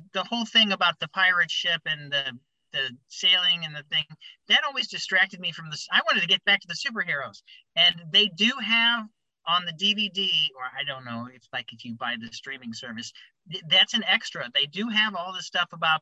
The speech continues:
the, the sailing ship and all that stuff, the things that I didn't like. For completists, it's in, it's a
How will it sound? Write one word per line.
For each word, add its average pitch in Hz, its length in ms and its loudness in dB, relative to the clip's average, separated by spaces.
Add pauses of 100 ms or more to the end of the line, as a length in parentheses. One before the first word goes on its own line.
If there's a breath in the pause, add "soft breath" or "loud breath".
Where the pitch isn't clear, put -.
(140)
the, 143 140 0 (1000)
the 117 200 -8
sailing 180 500 2
ship 160 300 -2
and 143 100 -6
all 147 160 -2
that 143 180 2
stuff, 135 300 -6 (480 loud breath)
the 147 60 -16
things 196 260 4
that 156 120 -4
I 180 120 2
didn't 185 180 -6
like. 160 200 2 (340)
For 165 240 -10
completists, 196 640 -2
it's - 280 0
in, 233 380 2
it's 190 160 -2
a 233 100 -4